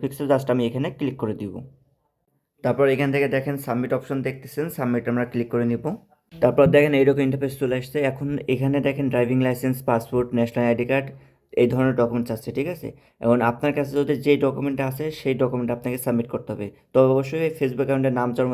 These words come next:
তারিখের সাথে মিল থাকতে হবে। তো আমার কাছে এনআইডি আছে তার জন্য আমি এনআইডিটা সিলেক্ট করে নিলাম, তারপর নেক্সটে ক্লিক করে নিব। তারপর হচ্ছে টেক ফটো। এখন টেক ফটো ক্লিক করার আগে আপনাকে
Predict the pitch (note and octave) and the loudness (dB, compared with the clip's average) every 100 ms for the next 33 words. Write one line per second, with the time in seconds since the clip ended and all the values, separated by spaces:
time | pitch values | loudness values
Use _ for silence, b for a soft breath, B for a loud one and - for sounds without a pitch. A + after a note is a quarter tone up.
0 | B2 B2 B2+ C3+ C3+ B2 A#2+ A#2 - A2 | -2 -4 -4 -2 0 0 -2 -6 -10 -10
1 | A2 B B B - C3 B2+ C3 C3+ C#3 | -12 B B B 4 4 4 0 0 2
2 | C#3 C#3 B2 C3+ C3+ D#3 C3 A#2+ A#2+ A#2+ | 2 0 -2 -4 -4 -4 -4 -2 -4 -4
3 | - A#2+ A#2+ A#2 C3 B2+ A#2+ A#2+ B2+ B2+ | -2 0 0 0 -4 -2 -2 0 -2 -2
4 | D3 D3+ C3+ B2+ A#2+ A#2 A#2 B2 B2 A#2 | -4 -6 -4 0 2 2 0 -6 -4 -4
5 | - A#2+ A#2 A2+ C#3+ G#3+ - _ _ _ | -2 0 0 -2 -4 -6 -16 _ _ _
6 | A#2+ A#2+ C#3 C3+ D3+ D3+ C#3+ C3+ - A2+ | 0 2 2 0 -2 0 0 0 -2 -6
7 | - b b A#2+ A#2 C3+ C3+ C3+ C#3 D3 | -8 b b -2 2 4 4 4 -2 -2
8 | C#3+ C#3 C#3 C#3+ C#3 C#3 C#3+ C#3 C3+ C3 | -2 -4 0 0 0 -2 -4 -2 -6 -2